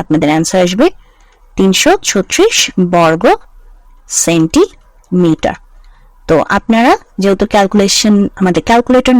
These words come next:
নেই, তো আমাদের ক্যালকুলেশনটা basically এভাবে ভেঙে ভেঙে করে আসতে হবে। যদিও আরো, আহ, মানে অন্যভাবে তাড়াতাড়ি ভাঙানো যেত, but আমি আপনাদেরকে বোঝানোর জন্য এইভাবে ডিটেলসে ভেঙে দেখালাম। আপনারা তো অবশ্যই এমসিকিউ যখন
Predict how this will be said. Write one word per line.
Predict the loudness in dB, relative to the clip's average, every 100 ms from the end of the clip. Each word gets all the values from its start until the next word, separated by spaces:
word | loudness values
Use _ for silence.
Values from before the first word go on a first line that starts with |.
| 2
নেই, | 0 -2
তো | -2
আমাদের | -2 -2
ক্যালকুলেশনটা | -2 -2 -2 -2 0 0 0 -2
basically | -2 -4 0 0 0 _ _ -20 _ -4
এভাবে | 0 0 0
ভেঙে | 0 0 0
ভেঙে | 0 0 -2 -2
করে | -2 0 -2 _ -8
আসতে | -8 -2 -2
হবে। | -2 0
যদিও | 0 2 0 0 0
আরো, | 2 0 -2 _ _ _ -2
আহ, | 0 0 -2 -6 -4
মানে | 0 2 0 -4 -10 -20 _ _ _ _ _ _ 0
অন্যভাবে | 2 4 2 2 2 0 0
তাড়াতাড়ি | 0 0 0 0
ভাঙানো | 0 0 0
যেত, | -2 -2 -2 -4 _ _ -2
but | -2 0
আমি | 2 0
আপনাদেরকে | 0 -2 -2 -4 -4
বোঝানোর | -2 0 0 2
জন্য | 2 2
এইভাবে | 2 0 -2
ডিটেলসে | 0 -2 -2 -4 -4 -10 -20 -6 -2
ভেঙে | 2 2 0
দেখালাম। | -2 -6 -8 -6 -8
আপনারা | -2 -2 2
তো | 2
অবশ্যই | 2 -2 0 0
এমসিকিউ | 0 -2 -2 -2
যখন | -2